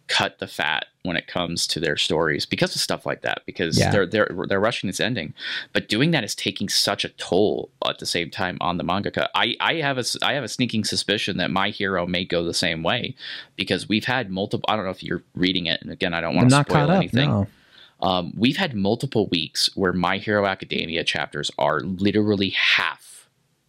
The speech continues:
Speaker 1: of a regular Shonen Jump chapter.
Speaker 2: That's wild.
Speaker 1: And,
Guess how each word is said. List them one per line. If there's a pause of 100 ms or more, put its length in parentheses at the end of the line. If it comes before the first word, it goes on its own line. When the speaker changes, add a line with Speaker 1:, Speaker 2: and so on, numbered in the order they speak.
(240)
Speaker 1:
of
a
regular
Shonen
Jump (320)
chapter.
Speaker 2:
That's
wild. (680)
Speaker 1:
And,